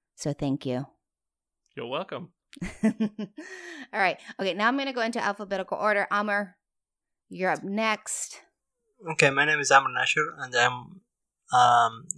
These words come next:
Speaker 3: working as a business development manager in Cisco partner called Tawasul, based in Saudi Arabia, which focus more on collaboration solution from Cisco. Uh, my Twitter handle is, uh, A M R underscore Nasher. You can also find me on the show notes.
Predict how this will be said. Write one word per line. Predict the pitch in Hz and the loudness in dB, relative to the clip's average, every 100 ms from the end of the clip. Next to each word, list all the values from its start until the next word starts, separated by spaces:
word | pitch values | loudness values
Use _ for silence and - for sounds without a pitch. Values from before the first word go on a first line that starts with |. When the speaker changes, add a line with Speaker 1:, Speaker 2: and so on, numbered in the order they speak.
| - | -12
Speaker 3:
working | 135 131 131 139 123 | -2 -2 0 -2 -2
as | 120 120 | -2 0
a | |
business | 120 120 117 | -2 -2 -4
development | 117 120 117 | -2 -2 -2
manager | 117 120 120 | -8 0 2
in | 113 | 2
Cisco | 107 127 - | 2 2 0
partner | 120 117 - 117 | 2 2 2 -2
called | - 113 | -2 -2
Tawasul, | 110 107 113 151 165 | -2 -2 0 -2 -6
based | - 110 | -6 -6
in | 113 | -4
Saudi | - 107 107 | -4 -2 -4
Arabia, | 107 120 160 - _ - - - | -4 -2 -4 -4 _ -20 -20 -6
which | 135 | -2
focus | - 139 - - | 2 2 2 0
more | 131 127 | -2 -4
on | 143 120 - | -2 -2 -2
collaboration | 117 117 120 123 | -4 -2 -2 -4
solution | 120 117 110 120 | -6 -6 -4 -6
from | 107 110 104 | -6 -8 -6
Cisco. | 117 - 185 196 _ - - - _ - | -4 -2 -2 -4 _ -20 -20 -20 _ 2
Uh, | 143 135 127 | 4 4 2
my | 131 | -2
Twitter | 135 143 143 | -2 0 0
handle | 127 131 127 123 | 0 -2 -4 -4
is, | 127 120 110 - - 123 | -4 -4 -4 -4 -4 -2
uh, | |
A | 123 120 - 135 139 | -2 -4 -8 -8 -8
M | 131 | -2
R | 123 123 - | 2 2 2
underscore | 120 120 - - 117 | -4 -6 -6 -4 -4
Nasher. | 113 120 - 165 180 _ _ _ _ _ - | -4 -2 0 0 -2 _ _ _ _ _ -6
You | 135 | -2
can | - 131 | 2 2
also | 131 - | 0 -2
find | 139 131 131 | -2 -4 -6
me | 131 | -14
on | - 123 120 117 | -8 -8 -8 -10
the | 110 | -10
show | - - 147 | -2 -2 -2
notes. | 151 147 143 147 - - | -4 -10 -10 -6 -4 -4